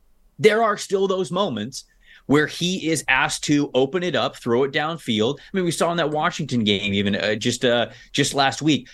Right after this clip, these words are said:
the whole shot he hit in between cover two. I mean, that is, that's, that's beautiful. It's brilliant. It's everything that you'd want from an N F L quarterback. He's played really, really well under pressure over the last two years. And I feel as though what he can be as both a rusher and a passer,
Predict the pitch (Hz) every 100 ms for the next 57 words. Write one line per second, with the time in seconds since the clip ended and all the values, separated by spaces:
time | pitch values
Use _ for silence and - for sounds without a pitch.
0 | - 143 - 143 156 - 170 165 165 160
1 | 165 - 139 127 - 151 123 156 139 135
2 | 151 165 170 180 175 190 196 196 - 170
3 | 151 123 - _ - 196 - 127 131 262
4 | 302 - 110 104 120 123 220 254 120 -
5 | 180 180 202 190 185 156 180 214 131 104
6 | 104 101 - 107 98 90 - - - -
7 | - 151 - 175 123 135 202 208 190 185
8 | 170 170 160 139 - 170 165 160 151 143
9 | 151 147 - - 147 147 143 - - -
10 | - - - 165 156 147 - 170 185 180
11 | 143 139 131 107 110 151 - 190 170 131
12 | 123 117 127 - 120 101 113 113 - 117
13 | 113 104 104 110 113 139 - 147 135 123
14 | 120 117 - 110 101 - -